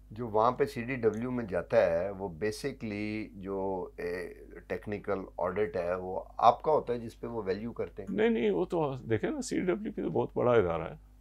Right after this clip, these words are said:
Speaker 2: उसमें तमाम एजेंसीज होती हैं, हर किसी, हर कोई कमेंट्स लिख के भेजते हैं।
Speaker 1: नहीं, लेकिन प्रिंसिपल और
Speaker 2: नहीं,
Speaker 1: कोई तो करता
Speaker 2: नहीं,
Speaker 1: होगा।
Speaker 2: वो, वो तो खैर, वो तो प्लानिंग कमीशन खुद करती है।
Speaker 1: अच्छा, खुद करती है।
Speaker 2: हमारा उसमें कोई वो नहीं,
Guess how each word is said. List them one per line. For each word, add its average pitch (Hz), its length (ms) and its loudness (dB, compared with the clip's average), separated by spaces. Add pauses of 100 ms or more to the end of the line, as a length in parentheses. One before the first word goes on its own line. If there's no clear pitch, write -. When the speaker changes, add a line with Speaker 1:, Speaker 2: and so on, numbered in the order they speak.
(280)
Speaker 2:
उसमें 165 500 -4
तमाम 127 420 2
एजेंसीज 123 460 2
होती 92 260 0
हैं, 147 80 -4
हर 127 120 -2
किसी, - 260 -2 (100)
हर 101 120 0
कोई 147 160 0
कमेंट्स 113 360 0
लिख 101 140 -4
के 107 100 0
भेजते 80 340 -8
हैं। - 80 -10 (480)
Speaker 1:
नहीं, 139 120 -8
लेकिन 104 280 -8
प्रिंसिपल 107 480 -10
और 101 300 0 (240)
Speaker 2:
नहीं, 196 140 -2
Speaker 1:
कोई - 120 -2
तो - 120 -10
करता 185 320 -8
Speaker 2:
नहीं, 240 140 0
Speaker 1:
होगा। 262 140 -4
Speaker 2:
वो, 254 260 -2 (220)
वो 156 180 8
तो 190 120 6
खैर, 117 180 6
वो - 160 0
तो 147 100 0
प्लानिंग 131 340 2
कमीशन 120 300 -2
खुद - 200 -10
करती - 300 -6
है। - 60 -4
Speaker 1:
अच्छा, - 140 -8
खुद 98 220 -8
करती - 260 -12
है। - 80 -6
Speaker 2:
हमारा - 260 2
उसमें - 280 -2
कोई 104 220 0
वो - 180 -8
नहीं, 175 100 -8